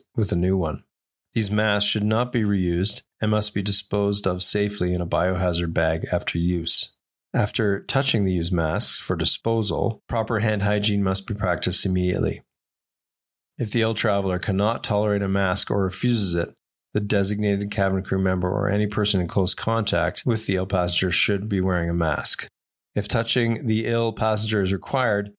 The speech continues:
the designated cabin crew member should wear the personal protective equipment found in the U P K. U P Ks are not intended to replace proper hand hygiene.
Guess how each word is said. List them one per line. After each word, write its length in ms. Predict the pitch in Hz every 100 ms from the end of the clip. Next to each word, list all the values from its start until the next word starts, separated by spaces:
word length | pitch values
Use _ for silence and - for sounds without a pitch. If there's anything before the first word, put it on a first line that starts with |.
| _
the 60 | 110
designated 640 | 104 110 104 107 107 104
cabin 300 | 101 95 95
crew 200 | 95 101
member 320 | 98 98 95
should 260 | 95 - 101
wear 260 | 98 98 98
the 140 | 92
personal 580 | 87 104 101 - 101 95
protective 500 | - - 107 104 101
equipment 440 | 90 110 90 95
found 320 | - 92 95
in 160 | 95 98
the 80 | 92
U 160 | 98
P 180 | 101 107
K. 420 | 101 95 87 98 - _
U 100 | 110
P 100 | 104
Ks 300 | - 104 101
are 100 | 95
not 340 | 92 101 110
intended 360 | 117 95 107 101
to 100 | 95
replace 340 | 95 110 95
proper 340 | - 104 95 92
hand 260 | 95 95
hygiene. 520 | 90 87 90 - 85